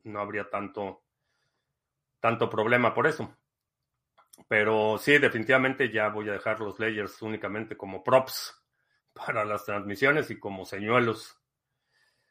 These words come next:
Eh, Itziar, ¿qué tal? Buenas tardes. Dice, "Tarde, pero sin sueño". Ah, tanta seguridad y también guardado el ledger que al final no te acuerdas de las contraseñas.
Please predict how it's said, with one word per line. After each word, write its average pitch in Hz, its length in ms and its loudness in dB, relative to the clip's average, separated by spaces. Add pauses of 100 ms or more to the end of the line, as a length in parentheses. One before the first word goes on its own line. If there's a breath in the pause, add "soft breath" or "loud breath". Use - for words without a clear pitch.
(360)
Eh, 104 340 0
Itziar, 170 380 8
¿qué 160 80 -2
tal? 208 180 6
Buenas 139 500 -2 (240)
tardes. 151 560 2 (140)
Dice, 104 240 -18
"Tarde, 117 300 -2
pero 98 200 -8
sin 95 200 -10
sueño". 147 280 -2 (440)
Ah, 101 320 -8
tanta 117 280 -6
seguridad 104 360 -4
y 117 100 -4
también 107 300 -6
guardado 110 400 -2
el 107 80 -4
ledger 117 320 -2
que 113 60 -6
al 101 80 -4
final 110 420 -4
no 113 140 -4
te 113 100 -6
acuerdas 117 440 -4
de 104 80 -4
las 98 180 -8
contraseñas. 117 1000 -8